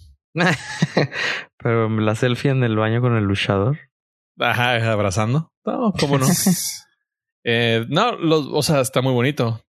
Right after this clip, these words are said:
Speaker 2: La gente que dice, "Es que el aeropuerto está, es el más bonito del país". Sí, como el aeropuerto de México puede haber sido el más bonito en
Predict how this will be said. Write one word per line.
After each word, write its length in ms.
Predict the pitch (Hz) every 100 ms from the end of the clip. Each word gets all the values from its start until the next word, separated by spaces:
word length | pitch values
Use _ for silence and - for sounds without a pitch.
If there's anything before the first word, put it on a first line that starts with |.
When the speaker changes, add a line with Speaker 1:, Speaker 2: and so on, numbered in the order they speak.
| _ -
Speaker 2:
La 180 | 113 104
gente 280 | 113 123
que 60 | 123
dice, 280 | 110 120 104
"Es 120 | 170 -
que 100 | 175
el 60 |
aeropuerto 340 | 165 135 143 -
está, 200 | 156 135
es 140 | -
el 100 | 139
más 220 | 135 131
bonito 260 | 131 127 139
del 140 | 123
país". 340 | 110 113 104 - _ _ -
Sí, 640 | - - - 254 294 _ _ _
como 340 | - 123 117 113
el 100 | 110
aeropuerto 360 | 107 104 104 107
de 60 |
México 280 | 104 - 110
puede 120 | 113
haber 60 | 101
sido 180 | - 107
el 60 |
más 100 | 104
bonito 280 | 101 104 107
en 220 | 107 92